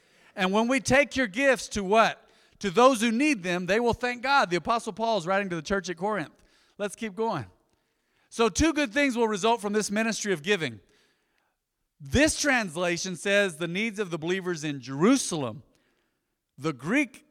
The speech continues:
the actual Greek says the holy people of God. So it can be Jerusalem, it can be anywhere else, people that you're giving to, God's people or someone else you're giving to. Their needs will be met,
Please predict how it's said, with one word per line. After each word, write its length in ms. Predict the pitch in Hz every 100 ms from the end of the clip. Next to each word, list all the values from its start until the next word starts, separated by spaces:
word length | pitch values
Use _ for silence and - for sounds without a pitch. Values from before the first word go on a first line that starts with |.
| _
the 120 | 156
actual 320 | 196 247 233
Greek 340 | 170 185 262 190
says 340 | - 175 156
the 140 | 135 151
holy 340 | 185 226 226
people 400 | 160 196 185 175
of 120 | 139
God. 480 | 151 170 147 110 - - _ _
So 100 | -
it 80 | 170
can 100 | 185
be 120 | 190
Jerusalem, 580 | 156 165 220 233 226 214
it 80 | 185
can 140 | 190
be 160 | 185 185
anywhere 320 | 202 190 190
else, 260 | 190 151 -
people 280 | 214 202
that 180 | 190 160
you're 100 | 175
giving 380 | 147 202 190 170
to, 320 | - 127 101 _ _ _ _ -
God's 340 | 175 190 202
people 340 | - 202 160 151
or 140 | 139
someone 320 | 135 196 202
else 220 | 202 190 185
you're 160 | 156 - - -
giving 200 | 190 170
to. 140 | 151 - -
Their 260 | 139 208 302
needs 320 | 302 285 185
will 140 | 226
be 160 | 202 240
met, 360 | 208 151 151